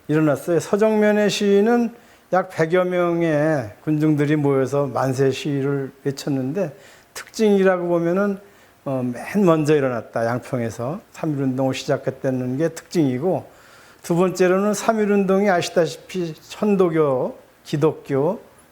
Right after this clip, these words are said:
계통에서 이제 주관이 돼서 이런 이제 삼.1운동을 벌였는데, 어, 천주교가 참여를 안 했어요. 천주교가 참여를 안 했는데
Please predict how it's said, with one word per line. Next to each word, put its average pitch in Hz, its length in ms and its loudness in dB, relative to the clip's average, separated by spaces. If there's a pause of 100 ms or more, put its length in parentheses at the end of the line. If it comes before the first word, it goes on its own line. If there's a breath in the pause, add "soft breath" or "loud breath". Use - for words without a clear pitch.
계통에서 147 800 0
이제 139 360 0
주관이 135 420 -2
돼서 131 260 -2
이런 135 360 -4
이제 127 300 -6
삼.1운동을 139 720 -2
벌였는데, 131 720 -2 (420 loud breath)
어, 127 300 -8
천주교가 175 1000 0 (320)
참여를 180 480 0
안 120 140 -6
했어요. 127 540 -4
천주교가 156 580 -2
참여를 160 360 0
안 147 120 0
했는데 151 500 -2